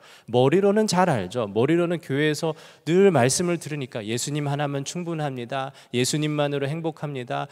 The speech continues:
예수님, 예수님만 있으면 됩니다." 이런 말을 너무나 잘 아는데도 실제 우리의 삶에서, 우리의 생활에서 "에이, 예수님 갖고만 어떻게 살아? 돈도 있어야지.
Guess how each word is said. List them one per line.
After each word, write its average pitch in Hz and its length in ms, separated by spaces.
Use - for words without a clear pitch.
예수님, 156 520
예수님만 185 640
있으면 175 320
됩니다." 165 400
이런 160 260
말을 143 420
너무나 175 400
잘 151 260
아는데도 110 800
실제 226 420
우리의 175 500
삶에서, 120 720
우리의 156 360
생활에서 180 760
"에이, 107 440
예수님 175 380
갖고만 107 500
어떻게 - 400
살아? - 280
돈도 175 300
있어야지. 110 800